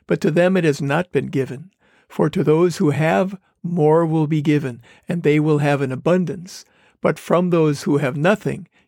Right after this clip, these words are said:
even what they have will be taken away.' The reason I speak to them in parables is that seeing they do not perceive, and hearing they do not listen, nor do they understand.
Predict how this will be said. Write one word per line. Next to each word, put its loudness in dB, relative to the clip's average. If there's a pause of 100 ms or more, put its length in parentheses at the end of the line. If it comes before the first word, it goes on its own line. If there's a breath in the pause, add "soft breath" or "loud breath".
even 2
what 2
they 0
have 0
will -2
be -6
taken -2
away.' -8 (760 soft breath)
The -2
reason 2
I 2
speak -2
to -2
them 0
in -2
parables 0 (240 loud breath)
is 0
that 2
seeing 0
they 2
do 0
not -2
perceive, -2
and -2
hearing 2
they 0
do -2
not -2
listen, -2
nor 2
do 0
they 0
understand. -4